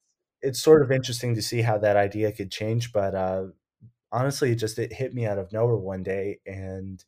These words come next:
I knew it was a, it was a idea that I wanted to follow through with when I just found out that I just couldn't stop writing it. Um, I just kept on coming back to it, and, uh, yeah, it was just something that, um, felt like it was out of my control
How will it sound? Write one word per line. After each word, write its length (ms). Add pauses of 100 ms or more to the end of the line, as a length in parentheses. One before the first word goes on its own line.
(360)
I 100
knew 280
it 80
was 180
a, 340
it 60
was 120
a 480
idea 380
that 140
I 80
wanted 300
to 60
follow 260
through 280
with 180
when 180
I 380
just 260
found 240
out 180
that 100
I 60
just 240
couldn't 180
stop 320
writing 300
it. 160 (400)
Um, 360
I 60
just 200
kept 180
on 160
coming 320
back 300
to 120
it, 140
and, 100 (800)
uh, 420 (640)
yeah, 260
it 40
was 120
just 160
something 300
that, 300 (400)
um, 320
felt 220
like 160
it 60
was 120
out 160
of 100
my 120
control 580